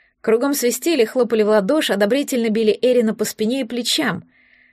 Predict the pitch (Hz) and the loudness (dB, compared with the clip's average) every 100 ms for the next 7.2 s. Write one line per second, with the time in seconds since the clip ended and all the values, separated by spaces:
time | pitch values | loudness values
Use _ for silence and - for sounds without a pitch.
0 | _ _ 330 311 247 254 240 233 240 - | _ _ 0 2 2 0 0 -2 -4 -2
1 | 339 226 185 - 185 196 202 196 196 175 | -4 -2 -4 -4 -4 0 0 0 -4 0
2 | 233 226 202 202 220 196 - 226 226 214 | 0 0 0 -4 -4 -4 -2 -4 -2 -2
3 | 180 170 - _ _ - - - 202 277 | 0 -2 -10 _ _ -20 -16 -4 -2 0
4 | 330 - 226 220 226 240 285 240 240 208 | -2 -2 -4 -2 0 2 2 2 0 -2
5 | 196 185 - 175 - _ _ 190 202 175 | -2 -2 -4 -12 -18 _ _ -4 -2 -2
6 | 208 - - 254 262 - 202 196 190 180 | -4 -4 -8 -6 -6 -4 0 0 0 -4
7 | 170 151 | -6 -8